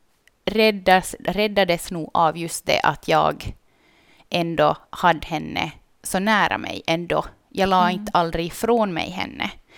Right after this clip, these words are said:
Speaker 1: Och trots att jag liksom kände, eller jag, jag kände ju inte någonting, utan det var ju som egentligen helt tomt. Eh, inga känslor. Jag minns att jag skrev i min dagbok att jag, mamma har gått igenom den här perioden, men att det har,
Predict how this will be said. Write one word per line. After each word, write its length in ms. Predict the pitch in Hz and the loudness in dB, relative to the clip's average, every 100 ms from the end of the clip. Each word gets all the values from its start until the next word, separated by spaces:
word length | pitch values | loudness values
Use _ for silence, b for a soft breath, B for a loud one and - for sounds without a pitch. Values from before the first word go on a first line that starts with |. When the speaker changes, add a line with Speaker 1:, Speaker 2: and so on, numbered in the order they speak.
| B B | B B
Speaker 1:
Och 260 | B 185 | B -4
trots 300 | - 220 - | 2 2 2
att 120 | 214 196 | -2 2
jag 100 | 180 | 0
liksom 300 | 175 185 170 | 0 -6 -4
kände, 440 | - 196 180 - - | -2 -2 -2 -8 -8
eller 160 | 185 196 | -4 0
jag, 140 | 180 | 2
jag 100 | 175 | 0
kände 300 | - 247 175 | 0 -2 -2
ju 60 | 165 | -6
inte 120 | 170 | -4
någonting, 320 | 170 170 170 | -8 -6 -8
utan 220 | 170 180 | -6 -4
det 80 | 165 | -2
var 100 | 165 | -2
ju 100 | 170 | -2
som 220 | 175 175 | -4 -4
egentligen 500 | 170 160 - 87 170 160 | -4 -4 -6 -4 -4 -4
helt 480 | 160 175 - - - _ | -4 -6 -8 -14 -14 _
tomt. 500 | - 214 247 320 - - B B B B | -6 -4 -4 -6 -12 -20 B B B B
Eh, 420 | 180 160 156 156 - | -8 -6 -6 -8 -6
inga 260 | 196 180 | -4 -4
känslor. 500 | 170 175 185 247 277 285 | -4 -6 -6 -2 -2 -2
Jag 160 | - 220 | -2 0
minns 180 | 233 233 | 2 0
att 140 | 226 | 0
jag 80 | 214 | -4
skrev 380 | - 233 220 196 | 0 2 4 2
i 40 | |
min 220 | 196 202 | -2 2
dagbok 600 | 254 247 196 170 165 175 | 6 6 6 0 -4 2
att 300 | 170 175 - _ | 2 2 -6 _
jag, 320 | 185 175 170 202 | 2 2 2 0
mamma 240 | 220 233 | -2 -2
har 80 | 226 | -2
gått 220 | 202 - | -4 -6
igenom 320 | 196 208 196 | -4 -4 -4
den 140 | 180 180 | -4 0
här 260 | 180 170 - | 2 2 0
perioden, 480 | 180 185 220 208 185 | -4 -2 -2 -4 -4
men 120 | 180 | -2
att 180 | 175 - | -4 -6
det 100 | 190 | -4
har, 240 | 185 190 | 2 2